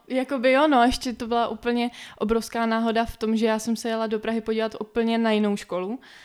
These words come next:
a pak jsem jela taxíkem domů a viděla jsem billboard Michaelu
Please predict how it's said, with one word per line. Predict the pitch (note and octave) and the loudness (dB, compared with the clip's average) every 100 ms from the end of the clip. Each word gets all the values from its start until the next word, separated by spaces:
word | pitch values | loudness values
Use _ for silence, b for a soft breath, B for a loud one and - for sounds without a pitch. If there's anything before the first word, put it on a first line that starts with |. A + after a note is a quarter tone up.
| B B _ - | B B _ -2
a | G#3+ G#3+ G#3+ G#3 G#3 G#3 G#3 | 2 4 4 2 2 0 -2
pak | - G#3+ | -2 -4
jsem | - A3+ A3 | -4 -2 0
jela | G#3+ G#3+ | 0 0
taxíkem | A3 G#3+ G#3+ G#3+ A3 G#3+ | -4 -8 -8 -2 0 0
domů | G#3+ G#3+ G#3+ G3+ | 0 0 0 0
a | G#3 G#3 | 0 0
viděla | G3 G3+ G3+ G3+ | -2 -2 -2 -2
jsem | G#3 A#3 G#3+ G#3+ | -4 -4 0 0
billboard | G3+ G3+ G3+ G3+ - G#3+ | -2 -4 -4 -6 -8 -6
Michaelu | G#3 G#3 G3+ G#3 G3 G3 A#3+ | -2 -4 -4 -4 -2 -2 -4